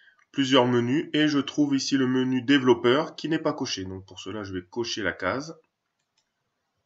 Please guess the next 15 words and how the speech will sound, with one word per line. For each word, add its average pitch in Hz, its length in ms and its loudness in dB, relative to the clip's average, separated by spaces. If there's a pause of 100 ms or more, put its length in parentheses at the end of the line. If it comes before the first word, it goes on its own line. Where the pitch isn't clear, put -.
(640)
et 143 100 4
je 131 80 -4
vais 139 120 4
valider 113 760 0
en 131 160 -4
cliquant 117 340 -6
sur 123 280 -4
OK. 104 180 -4
Et 117 180 -2 (1700)
maintenant, 120 440 -2
vous 117 60 -6
voyez 113 240 -2
que 113 140 -2
j'ai 110 180 -2
ici 110 400 -6